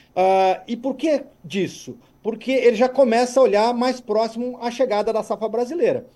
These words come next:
né? Então esse é um fator aí que pode pesar no mercado e uma sinalização de que, a, a, principalmente financeira, que o mercado já subiu, ah,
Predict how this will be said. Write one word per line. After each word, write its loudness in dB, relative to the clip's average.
né? -8
Então -4
esse -2
é 0
um -4
fator -2
aí 0
que -10
pode -2
pesar -2
no -10
mercado -6
e 0
uma -4
sinalização -6
de -10
que, -10
a, 2
a, 0
principalmente -2
financeira, 0
que -8
o -2
mercado -6
já -4
subiu, -2
ah, 4